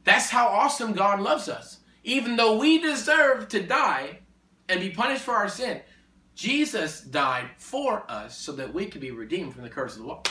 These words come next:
It's awesome. It's good stuff. So that's the goodness of, that's the goodness of God.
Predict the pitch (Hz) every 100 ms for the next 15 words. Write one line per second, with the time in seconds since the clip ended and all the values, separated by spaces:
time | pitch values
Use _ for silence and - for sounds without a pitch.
0 | - - - - 208 - - - - _
1 | _ _ _ _ - - 110 - - -
2 | - - - - 135 180 202 - 160 143
3 | 139 123 104 98 - _ - - - _
4 | 151 190 180 151 143 131 110 113 180 -